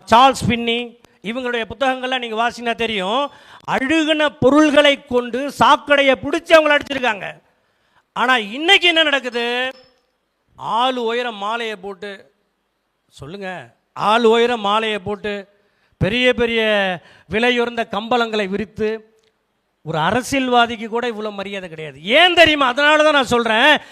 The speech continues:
இன்றைக்கு நாம் பிராக்டிஸ் பண்ற கிறிஸ்டியானிட்டியில என்ன இல்ல? வல்லமை இல்ல. இன்றைக்கு கிறிஸ்தவ-, கிறிஸ்தவம், இன்றைய கிறிஸ்தவம் உலகத்தோட சமரசம் பண்ணிட்டு, இன்றைய கிறிஸ்தவம் அரசியல்வாதிகளோட சமரசம் பண்ணிட்டு,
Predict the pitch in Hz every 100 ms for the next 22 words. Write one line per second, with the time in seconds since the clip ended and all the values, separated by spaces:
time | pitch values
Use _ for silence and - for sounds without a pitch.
0 | - 156 269 311 302 294 294 311 277 262
1 | 269 - 269 294 302 302 - 277 277 277
2 | 277 262 - 294 285 269 269 269 277 277
3 | 311 302 302 311 294 214 151 - _ _
4 | _ - - 185 254 320 330 339 330 330
5 | 311 330 349 359 359 302 190 - _ _
6 | _ _ _ _ _ _ _ _ _ _
7 | _ _ _ 214 302 311 302 311 339 -
8 | 302 - 320 311 302 302 302 302 - 302
9 | - 302 294 269 302 302 302 294 294 -
10 | 294 311 285 277 302 302 302 302 294 247
11 | 277 302 262 302 262 285 320 240 185 _
12 | _ _ _ _ _ _ - - 294 320
13 | 311 285 294 294 302 302 320 269 294 311
14 | 320 311 294 302 294 302 311 285 294 302
15 | 269 294 294 320 - 220 170